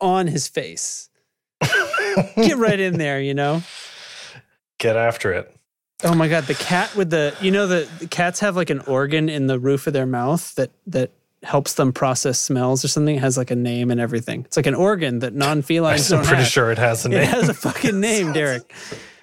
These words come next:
Speaker 1: And, but that's why they, like, they sniff something and they go, and they, like, hold their mouth like that 'cause they're,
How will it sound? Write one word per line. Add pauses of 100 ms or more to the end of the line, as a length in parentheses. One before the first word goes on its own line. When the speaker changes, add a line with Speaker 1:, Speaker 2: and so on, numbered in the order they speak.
Speaker 1:
And,
but
that's
why
they,
like,
they
sniff
something
and
they
go, (1400)
and
they,
like,
hold
their
mouth
like
that
'cause
they're,